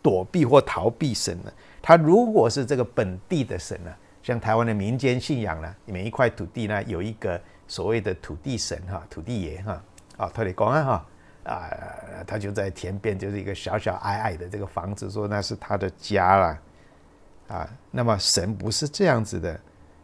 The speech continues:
你记得当比拉多审问耶稣的时候，比拉多说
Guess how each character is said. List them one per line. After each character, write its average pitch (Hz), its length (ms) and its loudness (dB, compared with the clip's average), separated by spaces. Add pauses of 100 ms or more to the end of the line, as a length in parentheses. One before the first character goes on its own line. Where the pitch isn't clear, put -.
(260)
你 117 100 -6
记 - 180 -4
得 127 320 6 (680)
当 180 160 4
比 107 180 -6
拉 127 140 0
多 151 160 2
审 120 280 -4
问 143 220 -2
耶 143 180 2
稣 147 220 -2
的 131 140 0
时 113 160 -4
候， 117 280 2 (640)
比 104 100 -6
拉 127 180 0
多 131 200 0
说 135 340 -4